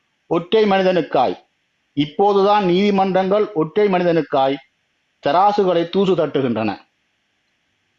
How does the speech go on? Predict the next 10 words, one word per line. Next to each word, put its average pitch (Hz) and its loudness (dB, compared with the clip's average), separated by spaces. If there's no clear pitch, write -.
சக்கர 160 0
வியூகத்தில் 190 0
பிள்ளை 196 2
போனது 190 -2
உண்மைதான், 160 0
சக்கர 180 2
வியூகத்தில் 190 0
பிள்ளை 202 0
போனது 196 0
உண்மைதான். 165 0